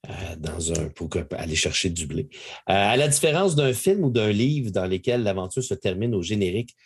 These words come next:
de fin ou à la dernière page, dans un jeu, j'y reviens quand je veux. Je retrouve des personnages et ou un univers que j'apprécie.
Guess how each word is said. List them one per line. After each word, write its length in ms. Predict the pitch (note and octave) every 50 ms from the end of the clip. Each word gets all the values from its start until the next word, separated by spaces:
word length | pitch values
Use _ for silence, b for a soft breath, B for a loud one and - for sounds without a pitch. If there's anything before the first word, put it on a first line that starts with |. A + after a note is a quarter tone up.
| b b b b -
de 140 | - F#2 F2
fin 240 | - - A#2+ B2 B2 -
ou 120 | - F#2 F#2
à 40 |
la 100 | F2+ F2
dernière 360 | E2+ F#2+ G#2 G#2+ G#2 F#2 E2+ -
page, 220 | - G#2 A#2 A2+
dans 180 | G#2 F#2+ F#2 G2+
un 80 | G2 G2
jeu, 160 | G2 C3 E3
j'y 160 | D#3+ C3 A2+
reviens 300 | G2 G2+ F#2+ F2 A2+ C3+ C#3
quand 140 | - A2+ A2
je 120 | G2 F#2
veux. 240 | F2 E2 F2+ A2 B2+ b b b b b -
Je 160 | G2 F#2 F#2
retrouve 340 | F2 G#2 G2+ - C#3 D3 -
des 100 | - -
personnages 680 | - B2+ A#2 - - A2+ A2 B2 C3 C#3 C#3 C3+ C3
et 100 | A2 -
ou 160 | B2+ B2+ C#3 C#3
un 100 | C3 A#2+
univers 440 | A#2 A2 G#2+ G2+ G#2+ A2 A#2+ B2+
que 120 | B2 A2+ G2+
j'apprécie. 640 | F#2+ G2+ F#2+ - G2+ G2 F2 - - - A#2+ B2